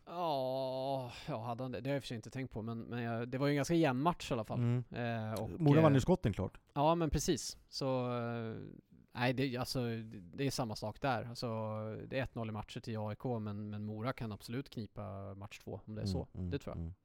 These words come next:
Speaker 1: Så att, eh, och, och sen Brynäs har ju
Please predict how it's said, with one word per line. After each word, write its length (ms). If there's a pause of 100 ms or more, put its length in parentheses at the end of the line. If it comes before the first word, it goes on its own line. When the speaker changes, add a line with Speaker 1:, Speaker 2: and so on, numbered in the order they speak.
(520)
Speaker 1:
Så 120
att, 180
eh, 560 (140)
och, 480
och 140
sen 180
Brynäs 400 (320)
har 160
ju 400